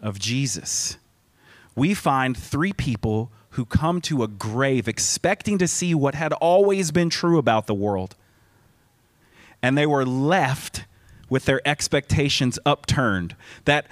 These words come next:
that where they thought the story ended, for once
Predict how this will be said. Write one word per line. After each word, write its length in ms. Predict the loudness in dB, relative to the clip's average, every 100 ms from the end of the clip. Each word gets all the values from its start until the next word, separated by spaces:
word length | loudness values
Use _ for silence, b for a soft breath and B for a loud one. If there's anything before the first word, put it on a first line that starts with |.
| B
that 120 | 2
where 140 | 4 4
they 160 | 2
thought 680 | 0 0 4 4 4 0 -6 -6 b
the 100 | -2
story 600 | 0 2 4 4 2 2
ended, 540 | 2 2 2 2 0 -6 b
for 240 | b 0 2
once 680 | 4 4 4 2 0 -4